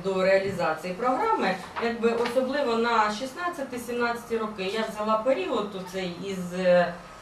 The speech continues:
серпня шістнадцятого по серпень сімнадцятого року, щоб було далеко не забігаючи. І то тут такі є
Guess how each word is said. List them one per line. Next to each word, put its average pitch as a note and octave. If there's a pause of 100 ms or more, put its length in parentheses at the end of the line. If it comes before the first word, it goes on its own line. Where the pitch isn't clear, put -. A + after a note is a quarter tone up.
(500)
серпня G3
шістнадцятого C4+
по B3+ (160)
серпень G3+ (140)
сімнадцятого F#3+
року, C4
щоб G3+
було G3+ (840)
далеко G#3
не G3
забігаючи. C4
І G#3+ (600)
то D4
тут F#4+
такі C4+
є A#3